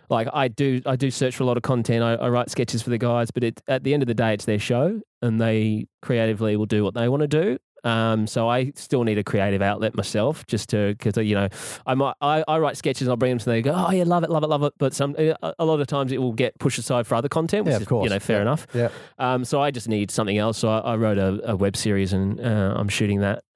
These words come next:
Speaker 1: on the weekends when I'm not doing radio.
Speaker 2: And for anyone that hasn't seen it, it's set in a, in an old
Speaker 1: Set in a video
Speaker 2: video.
Speaker 1: store,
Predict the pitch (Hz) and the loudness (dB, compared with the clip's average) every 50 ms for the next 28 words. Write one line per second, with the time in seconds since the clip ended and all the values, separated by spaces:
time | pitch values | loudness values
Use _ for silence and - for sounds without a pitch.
0 | _ _ 117 107 101 98 95 101 98 98 - - 104 98 95 98 95 113 101 101 | _ _ -2 0 2 2 2 2 0 0 0 0 0 0 0 0 0 0 0 0
1 | 101 104 107 - 117 120 107 101 101 107 104 107 113 113 107 95 95 131 - 131 | 0 0 0 0 -2 -2 0 0 0 0 0 0 0 0 0 0 0 0 0 0
2 | 139 143 143 139 131 131 120 135 135 - 117 117 - - 139 131 127 123 120 117 | 0 2 2 0 0 0 0 0 0 0 -2 -4 0 2 2 2 2 2 0 -2
3 | - - - 139 131 127 - - 135 120 120 120 117 117 117 117 117 117 117 - | -4 -2 0 0 0 0 0 -2 0 0 2 2 2 2 2 2 2 0 0 -2
4 | - 131 123 123 123 120 117 113 110 - - 190 180 180 170 165 151 127 143 151 | -2 -2 0 2 2 2 0 0 0 0 0 0 0 0 0 0 0 0 0 0
5 | 160 156 147 143 131 - 160 156 180 208 247 269 | 2 2 0 0 -2 -2 0 0 2 0 0 -2